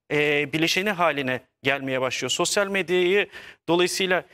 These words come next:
e, tamam kişisel anlamda güvenilir bir iletişim aracı görebiliriz. Bu doğru. Anahtarlarımızın nasıl yönetildiği ve ulusal güvenlikle ilgili ama başka açılardan da,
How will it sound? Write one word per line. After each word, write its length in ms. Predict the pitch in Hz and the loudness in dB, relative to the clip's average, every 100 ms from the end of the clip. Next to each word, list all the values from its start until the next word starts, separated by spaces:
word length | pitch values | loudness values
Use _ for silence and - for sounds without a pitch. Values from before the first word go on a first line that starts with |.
| - _ - | -20 _ -4
e, 680 | - 147 143 139 131 127 101 - | 0 2 2 2 0 -2 -4 -2
tamam 300 | 185 175 156 | 0 0 -2
kişisel 360 | - - 180 | -6 0 0
anlamda 280 | 165 156 185 | 0 -2 -2
güvenilir 460 | 165 170 170 180 156 | 0 0 2 0 -2
bir 80 | 151 | -4
iletişim 420 | 143 151 - 151 | -2 -2 -2 0
aracı 220 | 143 139 | 0 0
görebiliriz. 580 | 156 156 147 147 175 151 | 0 0 0 -4 -6 -4
Bu 140 | 143 | 0
doğru. 420 | 160 147 151 262 _ - - | 4 4 2 -2 _ -20 -4
Anahtarlarımızın 800 | 156 170 165 180 180 175 170 175 | 0 0 2 0 0 -2 -2 0
nasıl 240 | 175 165 180 | 0 0 2
yönetildiği 560 | 165 165 - 151 175 | 2 0 -4 -2 0
ve 120 | 165 139 | 2 0
ulusal 400 | 156 - 180 160 | 0 2 0 2
güvenlikle 480 | 160 156 160 147 | 0 0 -2 -2
ilgili 200 | 143 143 | -2 2
ama 200 | 127 151 | 2 2
başka 260 | 175 165 185 | 0 0 -2
açılardan 600 | 160 160 156 151 190 151 | -2 0 0 2 0 2
da, 180 | 208 | 0